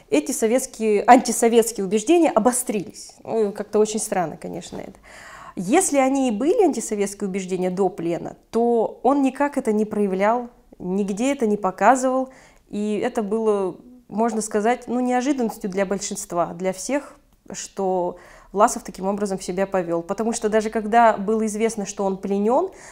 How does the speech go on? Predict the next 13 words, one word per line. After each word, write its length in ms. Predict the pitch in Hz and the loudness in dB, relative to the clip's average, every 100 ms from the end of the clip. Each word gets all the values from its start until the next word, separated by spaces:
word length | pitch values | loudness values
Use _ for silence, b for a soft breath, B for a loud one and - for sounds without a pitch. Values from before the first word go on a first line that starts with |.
| B | B
были 200 | - 226 | -4 0
брошены 420 | 226 220 226 220 214 | 2 2 2 0 -2
все 200 | - 220 | -2 -4
силы 260 | - 294 | 0 0
для 140 | 214 208 | 0 -2
того, 200 | 202 220 | -2 -4
чтобы 260 | - 202 | -2 -2
его 140 | 208 220 | 0 2
найти. 600 | 226 233 - 240 165 - _ _ B B B B - | 2 0 -2 -2 -4 -10 _ _ B B B B -6
А, 420 | - 180 185 170 - | 2 4 4 2 -4
и 80 | |
эт-, 400 | 180 175 - - - - | -6 -6 -18 -20 -20 -16
Ставка 800 | - 240 226 - 208 185 170 | 4 4 4 2 2 2 0